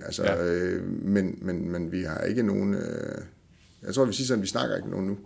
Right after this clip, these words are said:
Speaker 2: Nej.
Speaker 1: Fordi
Speaker 2: Okay.
Speaker 1: det, vi, vi, vi føler ikke, at der er behov.
Speaker 2: Nej.
Speaker 1: Men kommer der så en eller anden, der står og vifter med og siger, eller, eller der sker et eller andet undervejs, eller et eller andet spændende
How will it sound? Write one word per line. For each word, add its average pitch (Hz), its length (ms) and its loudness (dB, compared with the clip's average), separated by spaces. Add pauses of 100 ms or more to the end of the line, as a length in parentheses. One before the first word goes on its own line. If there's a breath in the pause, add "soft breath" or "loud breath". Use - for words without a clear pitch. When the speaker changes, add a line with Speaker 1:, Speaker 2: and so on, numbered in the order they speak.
(120)
Speaker 2:
Nej. 107 200 0 (200)
Speaker 1:
Fordi 95 220 0
Speaker 2:
Okay. 98 160 2
Speaker 1:
det, 95 220 4
vi, 95 120 2
vi, 92 180 0
vi 95 120 -2
føler 113 280 6
ikke, 107 140 4
at 90 60 -4
der 82 60 2
er 82 60 2
behov. 87 400 0 (240)
Speaker 2:
Nej. 101 140 -2 (180)
Speaker 1:
Men 101 200 4
kommer 117 240 4
der 90 40 2
så 107 120 2
en 104 60 4
eller 101 120 4
anden, 104 120 2
der 92 60 0
står 98 200 2
og 90 80 2
vifter 107 260 0
med 92 160 0
og 90 80 -2
siger, 104 280 2
eller, 82 480 2
eller 82 240 0
der 82 60 -2
sker 104 200 2
et 95 60 6
eller 90 140 4
andet 92 120 2
undervejs, 90 420 0
eller - 120 -4
et 87 40 0
eller 95 140 0
andet 98 120 -2
spændende 101 340 2